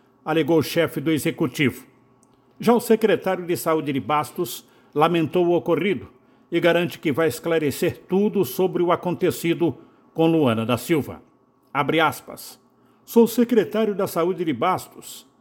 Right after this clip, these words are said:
Sentimos muito pelo acontecido e estamos chateados. Porém, eu e o prefeito, como políticos, não conseguimos intervir uma conduta médica. Já estamos tomando as providências cabíveis.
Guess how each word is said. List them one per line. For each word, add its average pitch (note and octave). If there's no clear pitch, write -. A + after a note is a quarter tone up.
Sentimos F3+
muito F#3+
pelo D3
acontecido D3+
e G3
estamos F#3
chateados. F3
Porém, F3+
eu F#3
e C3+
o D#3+
prefeito, F3
como D#3
políticos, F3
não F#3+
conseguimos F#3
intervir F#3
uma F#3+
conduta E3
médica. G#2+
Já D3
estamos D#3+
tomando D3+
as C#3+
providências D3
cabíveis. D#3